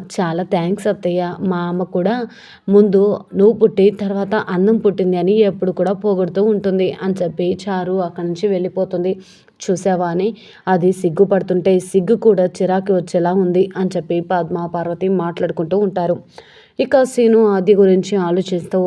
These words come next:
అటు ఇటు తిరుగుతూ ఉంటే చారు వెళ్ళి, "బావా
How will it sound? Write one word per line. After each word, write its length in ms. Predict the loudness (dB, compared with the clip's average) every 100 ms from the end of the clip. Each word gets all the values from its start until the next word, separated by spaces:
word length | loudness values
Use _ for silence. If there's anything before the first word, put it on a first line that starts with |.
| -2
అటు 260 | -2 2
ఇటు 240 | 2 2 -2
తిరుగుతూ 420 | -4 -2 -2 -2
ఉంటే 280 | -2 -2 -2 -2
చారు 380 | -4 -4 -2 0
వెళ్ళి, 340 | 2 2 2 0 -2 -8 -20 -12 -6
"బావా 360 | 0 2 2 0